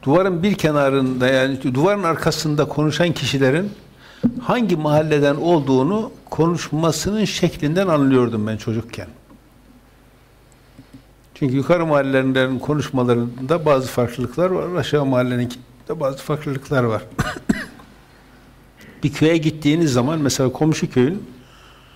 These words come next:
konuşması bizim köyden farklıydı.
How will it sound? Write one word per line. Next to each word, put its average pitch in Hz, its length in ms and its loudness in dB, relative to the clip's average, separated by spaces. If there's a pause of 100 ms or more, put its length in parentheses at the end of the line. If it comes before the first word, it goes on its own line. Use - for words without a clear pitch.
(320)
konuşması 170 920 2 (100)
bizim 175 200 0
köyden 165 360 2
farklıydı. 170 600 -2